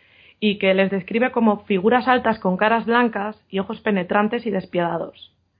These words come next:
Bajo los mantos llevaban unas vestiduras largas y grises.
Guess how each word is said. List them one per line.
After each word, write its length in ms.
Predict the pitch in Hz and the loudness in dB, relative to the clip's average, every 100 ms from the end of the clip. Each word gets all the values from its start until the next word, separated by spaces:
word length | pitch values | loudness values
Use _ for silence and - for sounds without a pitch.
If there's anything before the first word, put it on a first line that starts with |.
| _ _ - _ _ | _ _ -20 _ _
Bajo 300 | 196 196 202 | -2 0 2
los 180 | 190 185 | 0 2
mantos 500 | 247 262 196 190 - | 2 2 0 -2 -2
llevaban 380 | 196 196 214 240 | 0 4 4 4
unas 160 | 240 | 0
vestiduras 1040 | 240 220 220 - 170 - 185 208 233 233 _ | 0 0 0 -4 -14 -8 -4 -2 -2 -4 _
largas 440 | 180 208 233 269 - | -2 0 0 -4 -6
y 100 | 190 | -8
grises. 480 | 175 190 180 - | -6 -8 -8 -12